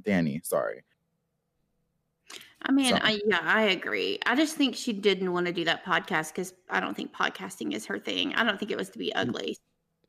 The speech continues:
Speaker 1: Well, I know that she turned down our hap a few times because she didn't want her strategy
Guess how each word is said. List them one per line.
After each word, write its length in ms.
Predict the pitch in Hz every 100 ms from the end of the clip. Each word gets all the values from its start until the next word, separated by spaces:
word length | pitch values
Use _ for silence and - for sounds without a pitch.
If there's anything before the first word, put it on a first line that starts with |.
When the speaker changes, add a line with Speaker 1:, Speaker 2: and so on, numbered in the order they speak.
| - - _ -
Speaker 1:
Well, 200 | 113 113 -
I 100 | 117
know 120 | 117
that 100 | 131
she 140 | 151
turned 240 | 143 123 117
down 240 | 107 107
our 200 | - 101
hap 300 | 101 98 95
a 60 | 98
few 180 | - 101
times 440 | 98 95 92 95
because 260 | - 98 95
she 160 | -
didn't 140 | 98 85
want 140 | 85
her 80 | 98
strategy 680 | - 90 87 90 80 87 85